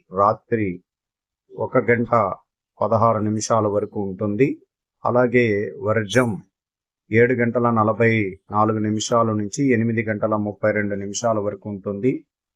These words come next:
దుర్ముహూర్తం అంటే ఏడు నలభై నాలుగు నుంచి ఎనిమిది ముప్పై రెండు వరకు ఉంటుంది. ప్రత్యేకమైనది ఏమిటంటే, శనివారాల్లో రావు కాలం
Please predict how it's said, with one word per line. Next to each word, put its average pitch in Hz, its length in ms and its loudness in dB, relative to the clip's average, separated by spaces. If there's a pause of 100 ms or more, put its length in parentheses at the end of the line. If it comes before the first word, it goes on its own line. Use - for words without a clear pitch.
దుర్ముహూర్తం 139 880 2 (380)
అంటే 131 380 0
ఏడు 120 280 4
నలభై 113 400 2
నాలుగు 107 340 0
నుంచి 104 340 -4 (120)
ఎనిమిది 113 300 0
ముప్పై 107 360 0
రెండు 101 260 -2
వరకు 95 320 -4
ఉంటుంది. 98 460 -6 (600)
ప్రత్యేకమైనది 120 1000 2
ఏమిటంటే, 104 600 -4
శనివారాల్లో 120 1080 2
రావు 110 240 4
కాలం 117 520 0